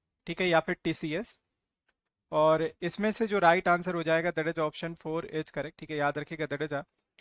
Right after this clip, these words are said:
टीसीएस is the right answer। ठीक है, so इस क्वेश्चन का जो सही आंसर होगा, ये जो करेक्ट आंसर हो जाएगा, वो क-, क्या हो जाएगा, that is option four is right। ठीक है,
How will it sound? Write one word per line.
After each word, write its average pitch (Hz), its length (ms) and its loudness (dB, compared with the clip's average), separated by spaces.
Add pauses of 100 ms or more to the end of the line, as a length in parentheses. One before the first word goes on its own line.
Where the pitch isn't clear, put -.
(240)
टीसीएस 185 640 -2
is 147 140 -6
the 175 220 0 (120)
right 139 340 -4
answer। 135 360 -10
ठीक 147 120 -14
है, 175 80 -12 (460)
so - 100 -10
इस 156 120 -6
क्वेश्चन 175 420 -6
का 175 200 -4 (520)
जो 143 300 -12
सही 165 340 -2
आंसर 156 320 -2
होगा, 151 240 -4
ये 160 80 -6
जो 143 100 -10
करेक्ट 151 360 -4
आंसर 143 260 -4
हो 139 80 -6
जाएगा, 139 280 -4
वो 143 180 -8
क-, 143 220 -4
क्या 143 100 -4
हो 139 120 -4
जाएगा, 147 300 -4
that 143 140 -6
is 143 100 -6
option 165 340 -8 (100)
four 135 160 -8
is 131 120 -12
right। - 180 -14
ठीक 147 100 -16
है, - 60 -20